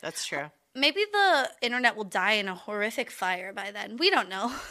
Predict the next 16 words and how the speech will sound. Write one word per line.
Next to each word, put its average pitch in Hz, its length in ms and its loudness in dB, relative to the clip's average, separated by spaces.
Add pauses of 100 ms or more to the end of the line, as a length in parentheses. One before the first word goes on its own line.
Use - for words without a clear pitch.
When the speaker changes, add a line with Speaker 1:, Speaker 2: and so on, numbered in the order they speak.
(180)
Speaker 1:
Yeah, 170 480 8
maybe, 214 460 -2
like, 214 320 0
we're 185 160 -6
just, 170 420 -8
like, 180 140 0
a 180 40 4
Skynet 170 720 4
episode 151 540 -2
will 151 140 0
happen 143 420 0
and 143 340 -8
we'll 143 120 -8
just, 147 440 -4
you 175 140 -10
know, 143 300 0